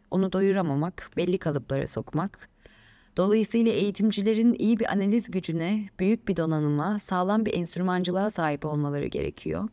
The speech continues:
Kendi açımdan konuşacak olursam, dikkat dağınıklığımdan kaynaklı okula ve sisteme ayak uydurmakta hep zorlandım. Yani bağımsızlaşmak benim aşacağım bir yol olmadı açıkçası.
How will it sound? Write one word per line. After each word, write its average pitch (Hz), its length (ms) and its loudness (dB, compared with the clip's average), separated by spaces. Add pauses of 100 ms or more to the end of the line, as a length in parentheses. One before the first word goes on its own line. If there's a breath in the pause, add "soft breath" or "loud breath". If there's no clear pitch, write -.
(240)
Kendi 196 280 4
açımdan 220 420 2
konuşacak 220 500 -4
olursam, 226 840 0
dikkat 214 400 0
dağınıklığımdan 208 720 2
kaynaklı 190 760 -2 (120)
okula 196 300 0
ve 214 80 2
sisteme 202 400 -2
ayak 196 300 0
uydurmakta 202 520 0
hep 247 240 2
zorlandım. 156 760 -2
Yani 180 320 0
bağımsızlaşmak 190 1080 -2
benim 208 200 0
aşacağım 196 480 0
bir 190 60 0
yol 196 160 2
olmadı 170 360 0
açıkçası. - 680 -10